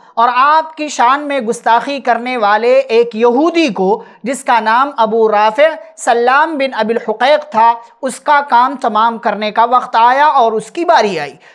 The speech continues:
चुनांचा खजरज वालों ने, यानी अंसार के जो दो कबीले थे, औस और खजरज, खजरज के लोगों ने अल्लाह के रसूल सल्लल्लाहु अलैहि वसल्लम से मुतालबा किया कि अल्लाह के रसूल, हमें इस दुश्मन को ख़त्म करने का मौका दीजिए।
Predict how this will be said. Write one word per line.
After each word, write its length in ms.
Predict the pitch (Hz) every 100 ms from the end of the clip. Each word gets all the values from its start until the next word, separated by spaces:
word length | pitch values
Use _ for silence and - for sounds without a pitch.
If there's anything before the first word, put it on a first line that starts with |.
| _
चुनांचा 640 | 285 349 269 240 214 - - - -
खजरज 500 | 262 240 320 370 269
वालों 380 | 214 190 185 175
ने, 260 | 185 190 - -
यानी 160 | 226 247
अंसार 480 | 226 214 247 294
के 140 | 285 254
जो 140 | 226
दो 140 | 220 220
कबीले 460 | 214 262 320 226
थे, 320 | 190 202 254 - -
औस 300 | 214 277 311
और 140 | 302 277
खजरज, 500 | 269 233 208 156 - - _
खजरज 380 | 262 262 370 403
के 160 | - 294
लोगों 320 | 254 240 269
ने 100 | 320
अल्लाह 440 | 349 247 247 233
के 160 | 240 240
रसूल 340 | 220 - 339
सल्लल्लाहु 500 | 330 277 233 226 240
अलैहि 140 | 233 220
वसल्लम 300 | 226 240 269
से 160 | -
मुतालबा 520 | 220 220 269 339 294 233
किया 400 | 208 190 220 - _ -
कि 80 | 294
अल्लाह 440 | 247 240 277 269
के 160 | 262 233
रसूल, 400 | 220 247 294 302 - -
हमें 220 | 254 269
इस 240 | 294 262 196
दुश्मन 540 | 226 - 247 294 294
को 380 | 247 240 277 - -
ख़त्म 340 | - 330 349 339
करने 380 | 285 233 247 240
का 160 | 311
मौका 340 | 359 349 311 202
दीजिए। 420 | 190 156 143